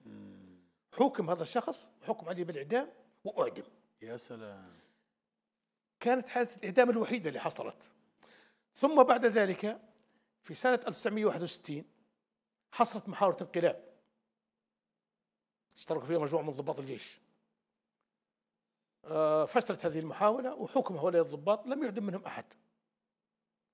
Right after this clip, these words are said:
Speaker 2: حكموا بأحكام أربع سنوات، خمس سنوات، وقضوهم في المستشفيات وليس في السجون.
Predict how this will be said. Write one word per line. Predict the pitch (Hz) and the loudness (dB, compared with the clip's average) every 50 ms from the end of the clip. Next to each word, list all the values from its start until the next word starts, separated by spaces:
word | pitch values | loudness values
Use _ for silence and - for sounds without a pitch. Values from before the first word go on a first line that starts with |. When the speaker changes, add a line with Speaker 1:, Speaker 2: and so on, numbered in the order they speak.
| _ _ _ _ - | _ _ _ _ -4
Speaker 2:
حكموا | 240 233 - 226 202 | -4 -4 -4 -4 -6
بأحكام | 160 - - - - - - 226 214 196 175 170 165 165 160 160 156 151 151 147 143 143 139 - | -6 -6 -8 -10 -6 0 2 2 2 2 0 -4 -8 -10 -10 -12 -12 -14 -14 -16 -18 -20 -14 -8
أربع | 160 165 170 160 139 135 | -4 -4 -4 -4 -4 -8
سنوات، | - - 147 156 180 185 - - | -8 -6 -4 -2 -2 -2 -2 -4
خمس | - 160 120 - - | -6 -10 -8 -8 -8
سنوات، | - 147 151 180 220 240 233 - - - _ _ _ _ _ _ _ _ _ _ _ _ _ | -6 -4 -2 0 0 0 -2 -6 -12 -20 _ _ _ _ _ _ _ _ _ _ _ _ _
وقضوهم | - 165 156 - 180 165 147 180 202 175 160 | -2 -2 0 2 2 2 6 6 8 8 6
في | - - | 4 2
المستشفيات | 170 165 151 - - - 139 - - 160 165 190 180 - - | -6 -6 -6 -6 -4 -4 -4 0 2 4 6 6 4 4 2
وليس | 151 147 156 - - | -2 -4 -4 -4 -4
في | 139 | -4
السجون. | - - - 147 165 220 240 240 | -6 -6 -6 -4 -2 -2 -2 -2